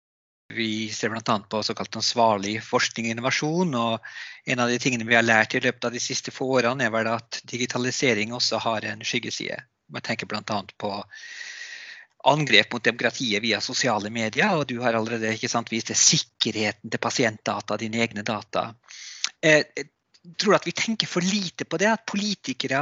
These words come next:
og policyutviklere også burde ha en klarere visjon om, eh, mulige negative konsekvenser?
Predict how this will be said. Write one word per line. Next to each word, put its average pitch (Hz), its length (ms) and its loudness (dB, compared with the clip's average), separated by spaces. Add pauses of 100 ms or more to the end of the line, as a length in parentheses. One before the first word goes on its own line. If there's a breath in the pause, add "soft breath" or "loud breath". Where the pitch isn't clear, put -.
og 160 160 -4
policyutviklere 139 720 -2
også - 300 -2
burde 143 180 -2
ha 151 220 6 (580 soft breath)
en - 80 -8
klarere 165 560 4
visjon 147 560 0
om, 156 560 -4
eh, 160 240 4 (800 soft breath)
mulige 151 540 4 (500)
negative 139 580 0
konsekvenser? 156 600 -4